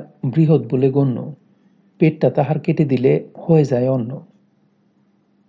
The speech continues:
কদুরী আনন্দিত গলায় বলল, "এইটা পারবো, এইটা ভারত, ভারতের পেট কাটলে হয় ভাত।" "হইছে, মা, তোমার খুব বুদ্ধি।" কৈতরী বিড়বিড় করে বলল, "মা,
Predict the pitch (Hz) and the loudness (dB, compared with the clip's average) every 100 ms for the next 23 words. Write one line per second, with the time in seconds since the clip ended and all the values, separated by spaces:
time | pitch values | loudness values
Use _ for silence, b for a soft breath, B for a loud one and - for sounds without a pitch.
0 | _ 190 190 202 170 151 170 165 175 170 | _ 4 6 4 4 4 2 2 2 4
1 | 170 170 180 151 - - _ _ _ - | 2 4 4 4 2 -4 _ _ _ -2
2 | 185 190 190 180 127 135 135 _ _ 143 | 2 2 2 0 0 -4 -6 _ _ -2
3 | 147 131 123 135 117 - - _ _ _ | 0 0 0 -2 -4 -8 -20 _ _ _
4 | - 113 123 151 160 139 170 170 175 160 | -14 -6 -2 0 0 0 -2 0 -2 0
5 | 127 147 - - 143 127 120 104 - _ | 2 0 -2 -4 -2 -2 -4 -8 -12 _
6 | _ _ _ _ _ _ _ _ _ _ | _ _ _ _ _ _ _ _ _ _
7 | - 170 156 127 - - _ _ _ 147 | 0 0 2 -2 -4 -14 _ _ _ -2
8 | 147 135 - _ 160 160 160 202 156 170 | 0 0 -4 _ 0 0 2 0 4 2
9 | 131 113 131 - _ _ _ _ _ _ | 0 -8 -8 -14 _ _ _ _ _ _
10 | _ _ _ _ _ _ - 170 185 180 | _ _ _ _ _ _ 2 4 6 4
11 | 135 143 165 165 175 165 175 165 156 156 | 2 2 2 4 4 4 4 4 2 -2
12 | - _ _ _ _ _ _ _ - 156 | -18 _ _ _ _ _ _ _ -4 0